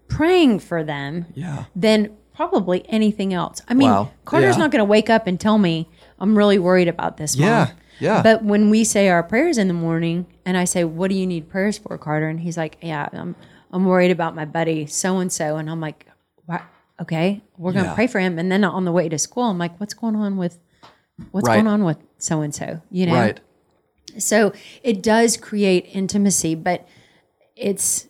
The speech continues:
Speaker 1: I mean, the word intimacy is into me you see, and a lot of
Speaker 2: Yeah.
Speaker 1: people just don't want to be seen.
Speaker 2: Yeah, yeah.
Speaker 1: Um,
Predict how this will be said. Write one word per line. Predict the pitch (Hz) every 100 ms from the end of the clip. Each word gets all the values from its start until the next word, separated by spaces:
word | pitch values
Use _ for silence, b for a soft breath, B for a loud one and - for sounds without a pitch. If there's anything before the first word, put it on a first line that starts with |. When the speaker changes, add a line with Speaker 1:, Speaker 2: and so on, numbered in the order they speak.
| _
Speaker 1:
I | 196
mean, | 190 180 -
the | 185
word | 190 196 -
intimacy | 208 202 202 170 175 170
is | 165 -
into | 180 180 175 - 180
me | 180 175
you | 175 170 170 160
see, | - 233 233 160 -
and | 170
a |
lot | 170 175 196
of |
Speaker 2:
Yeah. | 196
Speaker 1:
people | 190 -
just | 156 - 165 160 147
don't | - 160 160 - _
want | 156 160 165 _ _ _
to | -
be | 135
seen. | - 156 135 135 -
Speaker 2:
Yeah, | 151 165 - b b b
yeah. | 110 123 92
Speaker 1:
Um, | 196 185 180 170